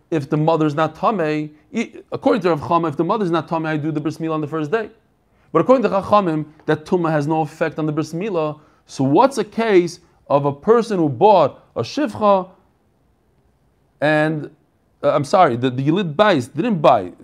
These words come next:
the Shivcha lives by him. What's the case that you perform the Bris Milah on the first day? According to Rav Chama, if there's no Tefillah yet, if she's not Tamei, fine. But according to Chachamim, it does make a difference.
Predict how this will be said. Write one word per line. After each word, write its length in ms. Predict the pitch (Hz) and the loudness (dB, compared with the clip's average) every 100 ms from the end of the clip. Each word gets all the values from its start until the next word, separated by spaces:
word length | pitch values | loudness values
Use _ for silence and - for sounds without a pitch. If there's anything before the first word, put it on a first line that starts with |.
| 117 | -8
the 80 | 131 | -8
Shivcha 640 | - 247 - 180 156 147 | -2 -4 0 0 2 2
lives 160 | 175 214 | 0 0
by 160 | 175 | -2
him. 460 | 156 156 156 156 151 _ _ _ _ _ _ | -2 -2 -2 -6 -12 _ _ _ _ _ _
What's 180 | 131 208 | -2 0
the 80 | 208 | 0
case 460 | - 208 202 156 131 | -2 0 2 0 -4
that 600 | 127 180 180 151 120 _ _ - | -2 2 4 2 -2 _ _ -6
you 120 | 135 | -4
perform 380 | 131 143 185 185 | -2 -2 0 2
the 40 | 160 | 4
Bris 200 | 147 151 | 2 0
Milah 220 | 175 160 | 0 2
on 60 | |
the 60 | 135 | -2
first 300 | 131 127 110 | -2 -6 -4
day? 180 | 110 131 _ _ _ _ _ _ - | -10 -12 _ _ _ _ _ _ -6
According 300 | - 233 233 | 6 8 8
to 80 | 208 | 6
Rav 160 | 180 | 2
Chama, 580 | 143 208 208 190 147 120 _ _ _ _ _ - | 4 2 4 2 0 -2 _ _ _ _ _ -6
if 160 | 143 - | -6 0
there's 200 | 151 143 | 2 4
no 120 | 170 | 0
Tefillah 400 | 165 226 247 214 | 0 -4 -2 0
yet, 300 | 160 110 _ _ _ _ _ _ | 0 -2 _ _ _ _ _ _
if 160 | 101 113 | -16 -12
she's 160 | - | -4
not 240 | 151 185 180 | 2 2 2
Tamei, 420 | 226 233 196 135 - _ _ _ | -2 -2 -4 -6 -14 _ _ _
fine. 340 | - 139 95 101 | -6 -4 -4 -6
But 100 | 120 | -6
according 260 | 180 175 | -4 -6
to 80 | 151 | -6
Chachamim, 420 | 143 170 151 123 - 117 | -4 -4 -4 -6 -10 -14
it 120 | 117 | -6
does 180 | 135 131 | -6 -4
make 140 | 113 | -6
a 40 | 98 | -8
difference. 420 | 92 - 156 | -12 -14 -16